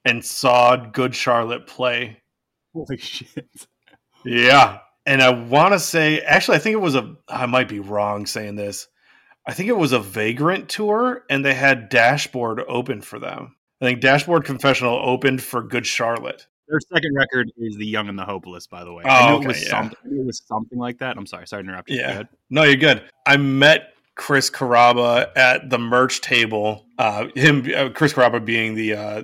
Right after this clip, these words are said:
Speaker 1: the singer, guitarist for Dashboard Confessional. And then I think on our way out of the venue, we happened to see the Madden Brothers. That was crazy. I wasn't super into Good Charlotte, but they,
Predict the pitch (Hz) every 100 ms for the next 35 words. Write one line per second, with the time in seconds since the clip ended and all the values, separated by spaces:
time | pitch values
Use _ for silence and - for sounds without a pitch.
0 | - 127 110 110 - _ _ - 139 113
1 | 110 107 101 _ _ _ - 120 123 113
2 | 110 110 104 107 - 110 - 104 104 107
3 | 113 _ - 131 127 123 117 117 107 104
4 | _ _ - 120 - _ 160 160 175 147
5 | 131 127 120 117 123 131 123 127 131 120
6 | 107 101 113 120 113 107 107 123 117 117
7 | 107 113 113 110 104 120 107 107 104 107
8 | 107 107 101 107 110 123 120 - _ _
9 | _ - 120 139 185 - - 139 131 104
10 | 101 _ _ _ _ - - - - 185
11 | 208 175 - 175 147 127 147 143 160 151
12 | 165 165 175 180 131 127 120